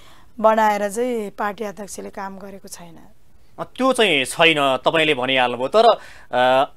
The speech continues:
Speaker 2: अलि असन्तुष्ट पक्षहरूलाई भनौँ न, उहाँहरूले आफ्नो एउटा चाहिँ, ए, पार्टीभित्र प्रतिस्पर्धा गर्नुपर्छ, पार्टीलाई जीवन्त राख्नको लागि, पार्टीलाई, अ, एक किसिमले भएन भने वैचारिक रूपमा बिज-, आफ्ना विचारहरू ल्याउनेलाई चाहिँ सम्मान गर्नुपर्छ र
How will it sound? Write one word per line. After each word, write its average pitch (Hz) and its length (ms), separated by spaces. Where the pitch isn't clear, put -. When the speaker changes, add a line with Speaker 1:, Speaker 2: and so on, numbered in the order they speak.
Speaker 2:
अलि 240 160
असन्तुष्ट 214 540
पक्षहरूलाई 143 800
भनौँ 127 180
न, 220 40
उहाँहरूले 156 480
आफ्नो 156 240
एउटा 147 160
चाहिँ, 147 300
ए, 117 160
पार्टीभित्र 190 560
प्रतिस्पर्धा 165 540
गर्नुपर्छ, 143 480
पार्टीलाई 147 440
जीवन्त 139 320
राख्नको 147 340
लागि, 143 180
पार्टीलाई, 147 500
अ, 117 80
एक 165 160
किसिमले 175 280
भएन 127 180
भने 160 140
वैचारिक 180 500
रूपमा 165 320
बिज-, 151 440
आफ्ना 175 160
विचारहरू 180 460
ल्याउनेलाई 156 380
चाहिँ 147 380
सम्मान 202 440
गर्नुपर्छ 160 520
र 147 300